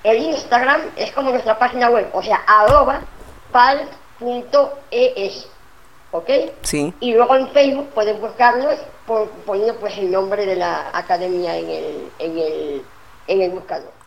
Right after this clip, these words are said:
Speaker 2: Igualmente tienes página web,
Speaker 1: Por
Speaker 2: ¿no,
Speaker 1: ahí
Speaker 2: Susana?
Speaker 1: sí. Sí, sí, sí. La página web es w w w palt punto es, es decir, P A L T punto E S. Eso es.
Speaker 2: ¿Cuál es el consejo que tú le das a los,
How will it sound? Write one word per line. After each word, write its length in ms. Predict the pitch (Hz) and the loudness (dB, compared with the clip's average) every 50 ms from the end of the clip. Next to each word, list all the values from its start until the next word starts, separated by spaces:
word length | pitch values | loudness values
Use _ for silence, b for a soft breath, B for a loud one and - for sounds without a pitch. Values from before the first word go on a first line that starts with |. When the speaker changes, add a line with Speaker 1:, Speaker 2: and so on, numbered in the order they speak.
| - | -12
Speaker 2:
Igualmente 500 | - 160 170 175 175 175 185 196 220 220 | -4 0 4 4 4 4 4 2 2 2
tienes 200 | 214 220 220 226 | 2 2 2 2
página 360 | - 226 220 247 220 208 190 | 4 4 4 4 4 4 4
web, 160 | 170 160 147 156 | 4 4 4 2
Speaker 1:
Por 60 | 170 | 2
Speaker 2:
¿no, 40 | 214 | 0
Speaker 1:
ahí 40 | - | 0
Speaker 2:
Susana? 340 | - 220 190 202 151 143 139 | 0 0 0 0 -2 -2 -2
Speaker 1:
sí. 60 | - - - - - - - _ _ _ _ - - - - - - - - - - | -6 -8 -14 -18 -20 -20 -20 _ _ _ _ -18 -18 -18 -18 -20 -20 -20 -20 -16 -8
Sí, 220 | - 240 226 226 220 | -2 0 2 4 6
sí, 160 | 233 220 190 | 6 4 6
sí. 260 | 220 214 185 - - - - - - | 8 6 6 6 2 -4 -12 -10 -2
La 160 | - 202 196 196 | 2 2 4 4
página 300 | 208 220 233 240 254 254 | 4 2 4 4 6 8
web 200 | 247 269 269 254 | 8 8 8 6
es 180 | 269 240 - 180 | 4 2 4 4
w 480 | 220 220 208 208 208 190 214 240 254 | 4 4 6 4 2 2 4 2 4
w 640 | 247 254 247 247 247 240 202 202 190 175 - - - | 4 2 2 2 2 2 2 2 2 2 0 0 0
w 520 | - 185 190 180 180 208 262 285 277 277 - - - - - - - - - - | -2 0 0 0 2 4 4 4 4 2 -4 -12 -16 -20 -20 -20 -20 -20 -6 0
palt 340 | - 247 247 269 285 302 285 - - - | 4 4 6 6 4 4 0 -6 -12 -10
punto 580 | - 214 240 240 233 226 - 269 269 - - - - | -6 -4 -2 -2 -2 0 2 2 2 2 0 -2 -4
es, 420 | 202 196 - - - - - - - - | -4 -4 -4 -4 -8 -10 -12 -14 -12 -4
es 160 | - 175 185 | 0 0 0
decir, 320 | 190 190 196 185 185 - - - - - - - | 2 2 2 0 0 -2 -8 -14 -20 -20 -8 2
P 340 | - 262 269 277 269 - - - | 6 6 8 8 6 4 2 4
A 260 | 220 220 202 185 - - | 6 6 6 6 4 2
L 240 | 196 196 180 180 185 | 0 0 0 0 -2
T 400 | 180 - 247 277 294 - - - - - | 0 4 4 4 4 4 0 -2 -10 -6
punto 500 | 208 226 226 233 - - - 285 285 277 - - - - - | -4 -2 -2 -2 0 4 4 4 4 4 -2 -6 -8 -2 2
E 260 | - - 294 - - - - - | 4 4 4 2 0 -2 -2 -2
S. 260 | 208 202 - - - - - - - - - - - - - - - - - - - - - | 0 -2 -2 -4 -6 -6 -8 -14 -18 -18 -20 -20 -20 -20 -18 -16 -14 -12 -12 -12 -10 -10 -8
Eso 200 | - - - - | -8 -8 -8 -8
es. 140 | - - - - - - - - - - - - - - - | -8 -6 -6 -6 -8 -8 -12 -14 -18 -18 -18 -20 -10 -2 4
Speaker 2:
¿Cuál 240 | 220 233 240 262 | 6 6 6 6
es 120 | 302 294 - | 4 2 2
el 120 | 339 302 | 0 2
consejo 400 | - 269 240 - 247 233 254 269 | 4 4 4 4 2 2 2 2
que 100 | 294 277 | 0 0
tú 80 | 269 233 | -2 0
le 160 | 208 190 190 | 2 2 4
das 180 | 190 208 233 233 | 4 4 4 4
a 220 | 254 247 233 233 | 4 6 6 6
los, 460 | 220 208 202 190 175 - - - - | 6 4 2 2 0 -4 -8 -10 -12